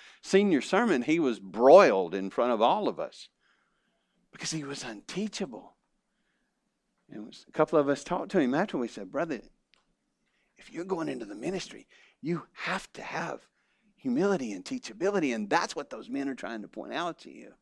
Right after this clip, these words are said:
The great Apollos learned from tent makers more accurately the truth of Jesus and the gospel.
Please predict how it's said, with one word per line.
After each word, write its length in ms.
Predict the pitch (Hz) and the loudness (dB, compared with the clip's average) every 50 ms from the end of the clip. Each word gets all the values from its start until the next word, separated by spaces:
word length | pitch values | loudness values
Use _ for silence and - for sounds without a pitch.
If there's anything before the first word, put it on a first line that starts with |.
| _ _ _ _ _ _ _ _ _ _ _ _ _ _ _ _ _ _ _ _ _ _ _ _ _ _ _ _ _ _ _ _ _ _ _ _ _ _ _ _ _ _ _ _ - | _ _ _ _ _ _ _ _ _ _ _ _ _ _ _ _ _ _ _ _ _ _ _ _ _ _ _ _ _ _ _ _ _ _ _ _ _ _ _ _ _ _ _ _ 10
The 160 | 131 170 170 | 10 10 12
great 420 | 147 139 175 185 214 240 240 240 | 12 10 10 12 12 12 12 12
Apollos 880 | 233 220 - - 214 214 214 202 185 151 123 107 - - - - - - _ _ _ _ _ _ _ _ _ _ - | 10 8 8 6 6 6 8 8 8 6 4 2 -2 -8 -14 -14 -16 -20 _ _ _ _ _ _ _ _ _ _ -6
learned 560 | 120 117 131 156 180 202 208 208 208 208 185 | -2 4 6 10 12 12 12 12 10 8 6
from 220 | - - 185 175 170 | 6 6 6 6 4
tent 280 | - - 202 190 - | 6 4 4 4 4
makers 680 | 147 143 143 135 127 - 127 107 101 95 - - - - _ _ _ _ _ _ _ _ _ _ _ _ _ _ _ | 4 4 4 4 4 4 2 2 2 0 -4 -10 -16 -20 _ _ _ _ _ _ _ _ _ _ _ _ _ _ _
more 320 | - 113 151 160 170 175 151 | 2 8 10 12 12 12 10
accurately 840 | 110 143 156 165 - - - 160 135 131 - - 110 107 95 85 - _ _ _ _ _ _ _ _ _ _ _ _ _ _ _ _ _ _ _ _ - | 10 8 6 6 6 4 2 4 4 4 2 2 0 -2 -2 -2 -6 _ _ _ _ _ _ _ _ _ _ _ _ _ _ _ _ _ _ _ _ -4
the 100 | 123 123 | -4 -4
truth 640 | 127 - - 151 135 117 98 - - - - - _ _ _ _ _ _ _ _ _ _ _ _ _ _ _ | -2 -2 0 2 2 2 0 -2 -8 -18 -20 -20 _ _ _ _ _ _ _ _ _ _ _ _ _ _ _
of 160 | 110 107 101 | -8 -8 -6
Jesus 720 | 90 110 120 120 117 104 - 98 85 78 - - - - _ _ _ _ _ _ _ _ _ _ _ _ _ _ _ _ | -4 0 0 2 0 0 -2 -8 -10 -12 -14 -18 -20 -20 _ _ _ _ _ _ _ _ _ _ _ _ _ _ _ _
and 240 | - 110 110 107 101 | -6 -4 -4 -2 -4
the 60 | 95 | -4
gospel. 600 | 87 92 101 98 92 - - - - _ - - | -2 -2 0 -2 -2 -4 -8 -16 -20 _ -20 -20